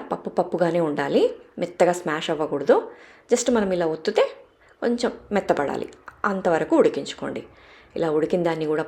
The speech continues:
పప్పును కూడా వేసి ఇంకా మరొక రెండు మూడు నిమిషాలు మంచిగా దగ్గరికి అయ్యే వరకు ఉడికించుకుందాము. So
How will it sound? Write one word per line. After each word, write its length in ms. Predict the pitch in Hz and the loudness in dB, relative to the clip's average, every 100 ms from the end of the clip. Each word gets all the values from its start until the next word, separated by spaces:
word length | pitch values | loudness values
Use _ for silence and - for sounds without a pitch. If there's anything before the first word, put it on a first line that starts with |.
| 156 | -6
పప్పును 260 | - 165 | -2 0
కూడా 140 | 160 151 | 2 2
వేసి 260 | 156 160 403 539 - - - _ - | 2 2 2 2 -2 -20 -20 _ 0
ఇంకా 120 | 247 240 | 2 6
మరొక 240 | 240 247 240 - - | 6 6 4 -4 2
రెండు 180 | 190 175 165 | 2 4 2
మూడు 180 | 156 151 | 0 -2
నిమిషాలు 400 | 147 147 170 - - - _ - | -4 -2 0 0 -2 -16 _ -10
మంచిగా 300 | 156 151 170 170 | -8 0 2 2
దగ్గరికి 460 | 151 131 175 160 - - | 0 4 6 6 2 -4
అయ్యే 220 | 147 143 147 | -2 0 -2
వరకు 260 | 139 - 349 494 - - | -2 -2 -2 -2 -6 -8
ఉడికించుకుందాము. 680 | - - 117 - 123 127 175 - _ _ _ _ _ _ _ _ _ _ _ _ | -6 -6 -8 -8 -10 -10 -14 -18 _ _ _ _ _ _ _ _ _ _ _ _
So 40 | - | -4